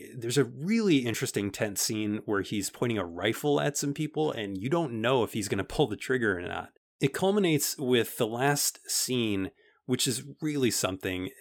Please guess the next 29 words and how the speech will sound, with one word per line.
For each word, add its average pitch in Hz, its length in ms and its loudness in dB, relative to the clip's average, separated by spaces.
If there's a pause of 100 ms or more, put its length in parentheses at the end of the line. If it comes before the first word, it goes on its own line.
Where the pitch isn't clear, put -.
(180)
and 107 320 -2
we 120 200 0
intercut 147 420 2
between 110 380 0
Luke 107 500 2 (460)
talking 117 480 0
to, 104 460 2 (120)
I 113 120 -8
think 160 160 -4
it's - 60 -2
a 127 40 0
high - 260 0
school, - 460 -4 (440)
about 110 300 2
the 110 60 -2
dangers 117 500 0
of 92 100 -2
war 98 540 2 (460)
and 101 400 -2 (140)
how 117 120 0
he 127 120 -4
doesn't 131 400 0
want 113 240 0
people 104 240 -4
to 104 80 2
go 107 100 2
off 98 200 2
to 104 100 -4
war. 95 440 2